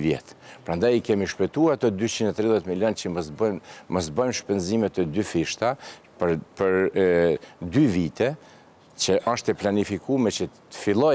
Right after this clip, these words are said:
nëse fillon fizibiliteti si vjet, për një vjet, dy, për korridorin e dhjetë, që do të jetë një rrugë që edhe ne të jem pjesë e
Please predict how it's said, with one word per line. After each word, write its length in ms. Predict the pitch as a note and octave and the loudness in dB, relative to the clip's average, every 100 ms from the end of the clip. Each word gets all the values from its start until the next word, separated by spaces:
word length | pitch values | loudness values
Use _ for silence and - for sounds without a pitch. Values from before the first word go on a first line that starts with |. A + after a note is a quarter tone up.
| G2+ | 2
nëse 300 | F2 - F2 | 0 0 0
fillon 300 | G2 G#2+ B2+ | 2 2 0
fizibiliteti 800 | - F#2+ G2+ F#2+ F#2+ - B2 - E2+ | -2 -4 -2 -2 -2 0 0 0 -4
si 160 | - D2+ | -4 -2
vjet, 240 | G2 C3+ - - - | 0 -2 -6 -18 -6
për 140 | F2+ F#2 | -2 2
një 80 | A2+ | 2
vjet, 220 | G2+ F#2+ D2+ | 2 2 2
dy, 100 | B2 | 0
për 140 | G#2+ F#2 | 0 -2
korridorin 600 | G2 F2 D2 A#2+ C#3 A2 | 0 0 0 2 2 2
e 40 | F2+ | 2
dhjetë, 380 | D2+ D#2+ B2 - - - - | 2 2 0 -4 -20 -18 -8
që 140 | F2 | -2
do 80 | F#2 | -2
të 120 | - | 2
jetë 260 | A2 - F2+ | 0 0 -2
një 140 | F2+ E2 | 0 0
rrugë 300 | G#2+ A#2 - | 0 -2 0
që 160 | F2+ - - - F#2 | 0 0 -8 -4 0
edhe 140 | G#2 | 2
ne 140 | A#2+ D#3+ | 4 2
të 160 | C3 C3+ | 2 2
jem 160 | A#2+ - | 0 2
pjesë 380 | G#2 F#2+ | 2 2
e 20 | - | 2